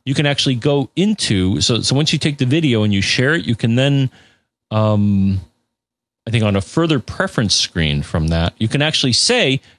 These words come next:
"Share this publicly," and it'll give you a U R L. This will also happen if you invite someone to check out that video. And where am I going with this? You, you may be. And I'm like, Well, I'm gonna tell you where I'm going with this is once you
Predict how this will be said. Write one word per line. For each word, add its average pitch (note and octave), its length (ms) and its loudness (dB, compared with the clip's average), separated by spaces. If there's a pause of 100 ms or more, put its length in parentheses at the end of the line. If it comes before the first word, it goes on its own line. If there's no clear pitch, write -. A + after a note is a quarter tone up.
"Share - 340 0
this D#3+ 180 0
publicly," D#3 540 -2
and A#2+ 100 2
it'll A#2+ 80 0
give D3 240 -2
you D3 180 2
a B2 40 0
U B2+ 180 0
R A#2+ 180 2
L. A#2+ 200 2
This A#2 180 -2
will A#2+ 80 0
also C3 400 0
happen G2 320 -2
if F#2 140 -4
you A2+ 80 2
invite A#2+ 360 0
someone D#2 380 0
to - 100 -2
check - 220 -4
out G#2 140 0
that - 160 -2
video. A#2+ 380 0 (1300)
And A#2 300 0 (220)
where E2 100 -8 (400)
am A2+ 60 2
I A#2 80 2
going B2+ 220 2
with F2 140 -2
this? - 240 -2
You, F#2 120 0
you G2 140 0
may F2+ 160 2
be. D#2+ 300 -2 (100)
And F2 100 -4
I'm F2 60 0
like, D#2+ 200 0
Well, G2+ 140 0
I'm - 100 0
gonna F#3+ 140 2
tell D4 140 0
you D#4+ 100 0
where B3 120 2
I'm C#3 80 0
going A#2+ 180 2
with F#2 120 -2
this G#2+ 140 0
is G#2+ 140 0
once G3+ 340 0
you G3+ 240 0